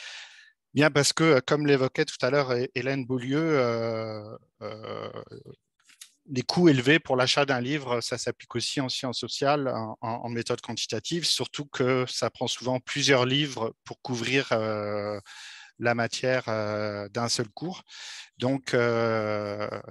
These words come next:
il faut à tout prix, bah, que les étudiants puissent télécharger, imprimer, euh, gratuitement un,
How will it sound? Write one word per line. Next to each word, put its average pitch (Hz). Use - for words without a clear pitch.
il 117
faut -
à 127
tout 117
prix, 147
bah, 123
que -
les 113
étudiants 127
puissent -
télécharger, 120
imprimer, 123
euh, 110
gratuitement 113
un, 113